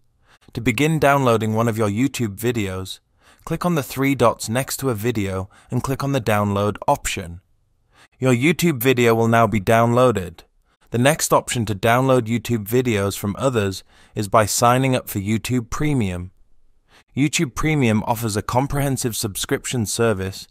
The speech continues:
that combines ad-free viewing, exclusive content, music streaming, offline playback,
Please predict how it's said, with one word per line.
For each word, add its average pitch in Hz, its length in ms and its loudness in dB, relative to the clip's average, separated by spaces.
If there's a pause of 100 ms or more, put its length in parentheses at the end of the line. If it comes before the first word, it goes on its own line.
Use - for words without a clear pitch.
(280)
that 110 160 -8
combines 110 680 2
ad-free 117 560 0
viewing, 98 560 0 (340)
exclusive 135 720 -2
content, 98 720 -2 (360)
music 135 420 2
streaming, 101 600 -4 (320)
offline 120 500 2
playback, 117 640 -2